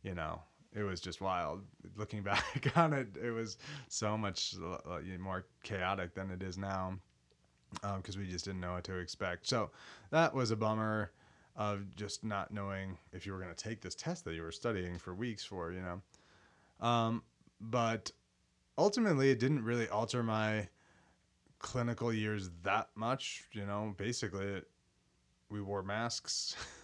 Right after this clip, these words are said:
<laughs> uh, instead of not wearing masks for everything. And that was the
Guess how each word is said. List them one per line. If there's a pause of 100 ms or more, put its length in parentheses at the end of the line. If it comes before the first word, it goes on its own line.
(140)
<laughs>
uh, (300)
instead
of
not
wearing
masks
for
everything.
And
that
was
the